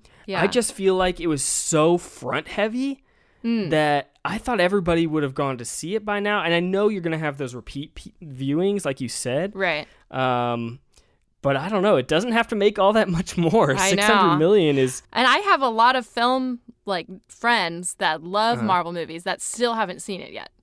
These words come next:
Speaker 2: Really?
Speaker 1: Yeah.
Speaker 2: Interesting.
Speaker 1: Like, I can think of three off the top of my head, but I won't, I won't call
Speaker 2: Interesting.
Speaker 1: them out on here.
Speaker 2: <laughs>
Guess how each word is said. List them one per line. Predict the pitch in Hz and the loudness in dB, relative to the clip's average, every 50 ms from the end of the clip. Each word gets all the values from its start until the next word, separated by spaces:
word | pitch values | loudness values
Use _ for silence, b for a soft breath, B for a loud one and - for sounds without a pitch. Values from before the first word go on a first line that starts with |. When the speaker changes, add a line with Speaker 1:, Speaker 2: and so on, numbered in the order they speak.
| _ - | _ -14
Speaker 2:
Really? | 143 127 123 123 135 151 165 180 208 220 214 175 131 117 107 101 | -12 -10 -6 -2 2 4 4 6 6 8 8 6 6 4 2 -2
Speaker 1:
Yeah. | - 226 247 240 - | -2 0 2 2 4
Speaker 2:
Interesting. | - - 208 - - 120 | 2 2 0 -4 -6 -6
Speaker 1:
Like, | 147 196 190 | -4 -2 -2
I | 208 220 | -2 -2
can | 226 - 262 240 | -2 -4 -6 -4
think | 254 247 226 | -4 -4 -4
of | 226 202 | -6 -10
three | - - 208 202 214 208 175 160 156 | -12 -12 -10 -6 -6 -4 -4 -4 -4
off | 156 160 - | -6 -6 -8
the | - | -10
top | 170 180 156 151 | -8 -8 -8 -8
of | - 170 | -8 -12
my | 170 151 | -12 -12
head, | 151 165 - 117 - - 170 _ _ _ _ | -10 -12 -12 -12 -14 -16 -20 _ _ _ _
but | - 175 - - | -12 -12 -12 -10
I | - 185 | -8 -6
won't, | 196 185 - 131 131 | -4 -4 -2 -2 0
I | 277 | 2
won't | 294 269 294 277 247 | 4 6 4 4 4
call | - 240 233 | 2 0 0
Speaker 2:
Interesting. | 190 175 | 0 -4
Speaker 1:
them | 165 | -6
out | 160 156 - | -6 -6 -8
on | - - | -10 -16
here. | - - - - | -18 -20 -10 -6
Speaker 2:
<laughs> | - 135 - - 208 - - - 202 | -4 -4 -2 0 -2 -2 0 0 -4